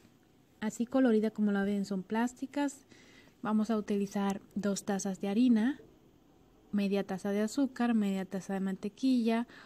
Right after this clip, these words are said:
una cucharada de vainilla. Vamos a dejar la mantequilla a temperatura ambiente. Vamos a necesitar un huevo. Vamos a mezclar la mantequilla, los huevos y el azúcar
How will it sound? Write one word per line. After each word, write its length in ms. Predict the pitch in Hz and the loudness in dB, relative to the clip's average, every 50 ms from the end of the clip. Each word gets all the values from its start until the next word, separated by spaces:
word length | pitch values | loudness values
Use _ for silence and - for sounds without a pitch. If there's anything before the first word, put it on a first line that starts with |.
| - - - | -20 -10 -4
una 240 | 208 208 202 196 | -2 0 0 -2
cucharada 400 | 196 196 - - 190 190 185 190 | -4 -6 -6 -4 -4 -2 -2 -2
de 120 | 190 196 190 | -2 -2 0
vainilla. 640 | 208 214 233 254 277 277 254 202 220 220 240 247 - - _ _ _ _ _ _ _ _ _ _ - _ _ _ _ _ _ _ _ _ _ _ _ | 2 4 6 8 8 8 6 4 2 0 0 -2 -6 -12 _ _ _ _ _ _ _ _ _ _ -20 _ _ _ _ _ _ _ _ _ _ _ _
Vamos 320 | - 226 262 285 294 - | 2 4 4 4 4 2
a 60 | 320 302 | -2 0
dejar 360 | 294 285 233 226 220 214 220 | 2 2 2 2 2 2 2
la 280 | 226 233 247 277 - - | 2 2 2 0 0 0
mantequilla 760 | 226 220 226 226 - 285 269 - - 247 233 220 208 226 220 - | 0 0 2 0 0 -2 -6 -4 -2 0 0 0 0 -2 -2 -2
a 140 | 226 233 233 | -2 -4 -2
temperatura 640 | - 254 240 220 220 196 190 180 - 185 185 190 | 0 0 0 0 0 -2 -4 -4 -6 -4 -4 -2
ambiente. 540 | 190 190 180 185 180 170 165 165 - - - - _ | -2 -2 -2 -2 -4 -4 -6 -8 -12 -18 -20 -14 _
Vamos 340 | 220 214 208 220 247 247 269 | -4 0 2 2 2 2 4
a 40 | |
necesitar 480 | 262 269 247 220 208 190 185 196 196 196 | 2 2 2 2 -2 -4 -2 -2 -2 -2
un 140 | 190 190 185 | -2 -2 0
huevo. 400 | 208 226 220 208 190 202 247 - - - - - - - - - _ | 0 0 0 0 0 -2 -4 -6 -8 -20 -20 -20 -20 -20 -20 -6 _
Vamos 240 | 247 254 285 339 339 | 6 6 6 8 8
a 60 | 339 | 6
mezclar 480 | 320 302 254 - - - 214 214 208 220 | 6 6 4 2 2 2 2 4 4 4
la 80 | 226 | 2
mantequilla, 840 | 220 208 196 185 - 185 180 - - - 214 202 190 175 180 175 180 | 2 2 0 -2 -4 -6 -8 -8 -6 -4 -2 -2 -2 -4 -6 -8 -8
los 260 | 185 180 180 170 - - | -8 -8 -8 -10 -10 -2
huevos 520 | - 214 208 196 180 185 175 170 - - - - - - - - - - _ | 0 0 2 0 0 -4 -8 -10 -12 -18 -20 -20 -20 -20 -20 -20 -20 -20 _
y 140 | - 254 262 | 2 4 4
el 80 | 285 302 | 4 4
azúcar 640 | 320 311 - 320 294 247 - - 220 214 220 226 | 0 0 0 0 0 0 0 -2 -2 -2 -2 -4